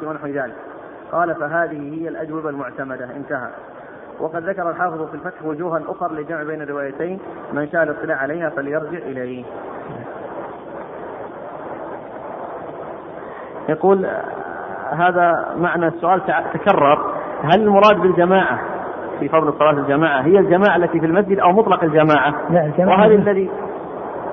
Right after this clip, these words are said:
Speaker 1: وهل الذي يصلي جماعة في بيته مع أهله وولده ينال هذا الفضل؟
Speaker 2: الجماعة هي في المسجد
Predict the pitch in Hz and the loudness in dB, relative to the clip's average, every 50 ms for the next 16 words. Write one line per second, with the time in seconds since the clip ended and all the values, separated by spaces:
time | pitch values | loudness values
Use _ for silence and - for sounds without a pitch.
0 | - - 185 196 208 208 208 208 196 208 208 190 185 180 170 156 - 185 185 180 | 0 4 6 6 6 8 6 6 6 6 4 4 4 2 2 2 2 2 2 4
1 | 170 160 147 147 139 156 170 175 160 156 - 160 147 131 135 143 139 170 180 170 | 2 2 4 4 4 4 4 4 4 2 0 0 -2 -2 -2 0 0 2 0 2
2 | 170 165 143 131 127 143 170 165 160 151 143 131 131 160 175 175 170 185 180 - | 0 0 0 0 2 2 2 2 4 4 4 6 6 6 6 6 4 2 0 0
3 | - - - - - - 156 160 170 190 196 190 160 160 165 165 156 143 131 - | -4 -8 -8 -6 0 2 4 6 6 6 6 6 6 6 4 6 4 2 2 4
4 | 160 165 165 180 185 208 - - - - - - - - - - - - - - | 4 4 4 4 0 0 -4 -6 -8 -8 -8 -10 -10 -12 -12 -12 -12 -12 -12 -12
5 | - - - - - - - 175 156 170 160 190 196 180 175 175 208 208 196 190 | -12 -12 -12 -10 -4 0 0 0 2 2 2 2 4 4 4 6 8 8 8 8
6 | 190 175 160 - - - - | 8 6 4 2 0 -8 -10